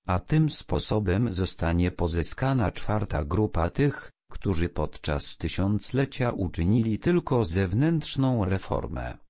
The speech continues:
a nie reformę serca. Tym więc sposobem oni wielce powiększą jego symboliczne konie, wozy, jezdnych i pieszych żołnierzy. Potem nastąpi okres stosunkowo spokojny,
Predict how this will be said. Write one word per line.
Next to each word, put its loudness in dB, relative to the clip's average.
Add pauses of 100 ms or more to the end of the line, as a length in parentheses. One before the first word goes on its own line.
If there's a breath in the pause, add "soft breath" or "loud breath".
a -2
nie 4
reformę 0
serca. -4 (220)
Tym 2
więc 0
sposobem 0
oni 2
wielce 0
powiększą 0
jego 2
symboliczne 0
konie, -2 (220)
wozy, -2 (280)
jezdnych -4
i -2
pieszych -2
żołnierzy. -2 (680)
Potem 2
nastąpi 0
okres -2
stosunkowo 0
spokojny, -2